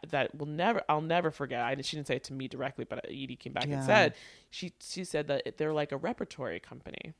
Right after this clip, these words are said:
Speaker 2: Mm.
Speaker 1: Right?
Speaker 2: Yeah.
Speaker 1: So, you know, you've got your cast of, of, of performers and artists
Speaker 2: Yeah.
Speaker 1: that you cast in different places
Speaker 2: Yeah.
Speaker 1: that, that create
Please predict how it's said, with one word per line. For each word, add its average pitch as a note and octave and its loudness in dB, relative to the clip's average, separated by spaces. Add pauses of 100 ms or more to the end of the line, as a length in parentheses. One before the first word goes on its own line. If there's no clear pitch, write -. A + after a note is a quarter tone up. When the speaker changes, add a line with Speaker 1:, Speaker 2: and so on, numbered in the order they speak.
(140)
Speaker 2:
Mm. C#3+ -4 (1400)
Speaker 1:
Right? F3+ -6
Speaker 2:
Yeah. B2+ -2
Speaker 1:
So, D3+ -14
you D3 -8
know, C#3 -8
you've C#3 -12
got C#3+ 2
your C#3 -2
cast - -8
of, C#3+ -14 (200)
of, C#3 -4 (560)
of C3 0 (140)
performers D3+ 0
and C#3+ -8
artists E3 2
Speaker 2:
Yeah. D3+ 2 (240)
Speaker 1:
that D#3+ 2
you D3 -10
cast - -8
in D3+ -10
different C3+ -6
places D3+ -4
Speaker 2:
Yeah. B2+ 2 (360)
Speaker 1:
that, D3 4 (240)
that D3 0
create C#3 -2